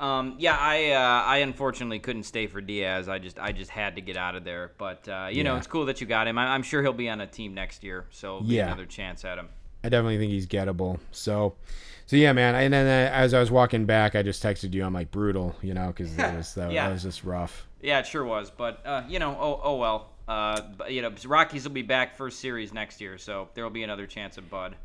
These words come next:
Speaker 2: That's about the best you can hope for, is, like, a really quick, you know, like, whenever a guy makes an error and he, like, he bats the next inning, like, you just want a chance to, <laughs> to, to, you know, right the wrong. So
Speaker 1: Right.
Speaker 2: you'll have a,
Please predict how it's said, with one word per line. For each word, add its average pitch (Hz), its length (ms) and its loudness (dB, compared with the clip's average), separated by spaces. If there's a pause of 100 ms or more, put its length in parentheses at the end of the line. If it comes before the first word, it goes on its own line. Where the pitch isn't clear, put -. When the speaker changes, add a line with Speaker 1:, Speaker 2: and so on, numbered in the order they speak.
(220)
Speaker 2:
That's 139 360 2
about 127 420 6
the 117 100 2
best 110 500 0
you 110 80 0
can 104 120 0
hope 110 220 2
for, 104 200 4
is, 101 100 2
like, 101 160 2
a 101 120 2
really 113 300 4
quick, 104 320 2
you 156 140 4
know, 123 140 8
like, 113 160 6
whenever 127 300 8
a 120 40 8
guy 113 160 8
makes 107 200 2
an 110 80 -2
error 110 440 6
and 101 160 2
he, 101 160 0
like, 95 240 0
he 107 140 -2
bats 104 300 2
the 104 60 2
next 101 260 0
inning, 98 220 2
like, 90 200 -2
you 104 80 2
just 101 160 -2
want 98 160 0
a - 20 -2
chance 92 360 -4
to, 85 300 -2
<laughs> - 280 -4
to, 110 240 -2
to, 98 220 -2 (340)
you 110 100 0
know, 95 100 0
right 98 280 2
the 98 80 0
wrong. 92 440 2
So 87 280 -2
Speaker 1:
Right. - 200 2 (420)
Speaker 2:
you'll 107 160 4
have 104 180 6
a, 98 260 4